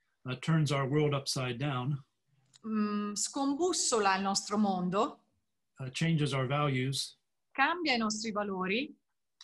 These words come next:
Speaker 1: and the people that we formerly thought were godly and righteous
Speaker 2: e le persone che pensavamo che fossero delle brave persone che amano Dio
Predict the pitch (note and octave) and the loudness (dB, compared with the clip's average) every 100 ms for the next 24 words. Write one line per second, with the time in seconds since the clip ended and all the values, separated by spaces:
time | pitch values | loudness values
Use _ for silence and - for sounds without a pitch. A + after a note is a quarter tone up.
0 | _ _ - - - - C#3+ C3+ F3+ F3 | _ _ -20 -20 -20 -6 -2 0 2 2
1 | D#3+ D3 D3 C#3+ C3+ D#3+ F3 D#3 C#3+ C3+ | 2 2 0 0 -2 2 4 4 2 0
2 | D3 C#3+ D3+ - C#3+ C#3+ C3 C#3 C3 B2+ | 0 0 0 -2 -2 0 0 -2 -2 0
3 | D3+ C#3 B2+ C3 B2+ D3 - - - _ | 0 0 0 -2 -4 -4 -6 -8 -14 _
4 | _ - B3 B3 C#4 - F4+ E4+ A#3 A#3 | _ -2 0 2 2 2 2 0 -2 0
5 | A3+ A3+ A#3 C#4+ D4 A3+ G3+ G#3 A3 G#3+ | 0 2 2 4 4 2 -2 -2 -2 -2
6 | - A3+ A3 A3 G3 F#3+ G3 G3 F3+ B3 | -6 -4 -4 -2 -4 -4 -2 -2 0 2
7 | D#4 C4+ A3+ G#3+ - A#3 G#3+ F#3+ F#3 F#3+ | 4 2 0 0 0 0 -2 0 -2 -4
8 | G3+ G3+ A#3 B3 G3 F3+ G3+ F3+ E3+ A#3 | -2 2 4 4 0 -2 -4 -2 -2 -2
9 | - | -6